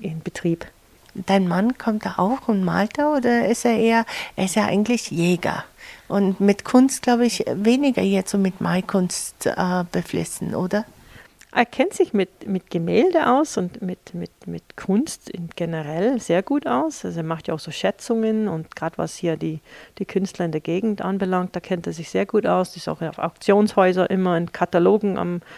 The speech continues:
Speaker 1: Rumstrehle. Aber malen selber tut er nicht und eigentlich, äh, habe ich dort meine Ruhe und ich bin glücklich drüber, dass man nicht unbedingt vom, vom Gatten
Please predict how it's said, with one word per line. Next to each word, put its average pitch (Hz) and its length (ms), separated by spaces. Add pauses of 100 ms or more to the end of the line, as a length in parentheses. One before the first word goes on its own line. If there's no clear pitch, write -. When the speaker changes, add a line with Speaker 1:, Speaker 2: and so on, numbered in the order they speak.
(160)
Speaker 1:
Rumstrehle. 180 760 (520)
Aber 175 520
malen 180 440
selber 190 340
tut 175 220
er 165 60
nicht 190 360
und 185 220
eigentlich, 190 560 (300)
äh, 190 40
habe 190 360
ich 196 100
dort 214 180
meine 196 300
Ruhe 196 380
und 175 140
ich 180 120
bin 196 320
glücklich - 480
drüber, 185 320
dass 180 280
man 175 100
nicht 185 220
unbedingt 180 580 (460)
vom, 180 420
vom 180 320 (140)
Gatten 196 440